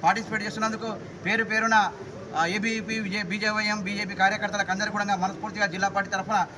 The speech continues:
వీళ్ళందరూ కూడా ధన్యవాదాలు, కృతజ్ఞతలు తెలియజేస్తా ఉన్నా. అదేవిధంగా నరేంద్ర మోదీ గారు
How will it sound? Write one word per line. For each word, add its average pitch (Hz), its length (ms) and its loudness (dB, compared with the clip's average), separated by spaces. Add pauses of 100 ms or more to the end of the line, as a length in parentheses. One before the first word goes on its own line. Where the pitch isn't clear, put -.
(120)
వీళ్ళందరూ 196 320 0
కూడా 208 220 2
ధన్యవాదాలు, 196 440 0
కృతజ్ఞతలు 196 380 -6
తెలియజేస్తా 202 420 -2
ఉన్నా. 208 260 0 (280)
అదేవిధంగా 233 680 4 (180)
నరేంద్ర 233 280 2
మోదీ 226 280 0
గారు 220 400 4